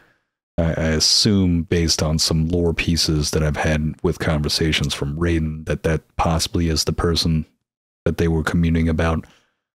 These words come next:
But she seems to try and get you to understand that,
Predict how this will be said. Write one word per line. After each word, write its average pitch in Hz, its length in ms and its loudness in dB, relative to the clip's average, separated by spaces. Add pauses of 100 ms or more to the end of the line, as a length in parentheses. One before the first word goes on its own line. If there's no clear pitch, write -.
(500)
But 78 200 0
she - 200 2
seems 98 380 2
to 90 100 0
try 87 300 2
and 82 160 2
get 85 240 0
you 80 140 2
to 78 400 -2 (260)
understand 80 680 0
that, 73 140 -4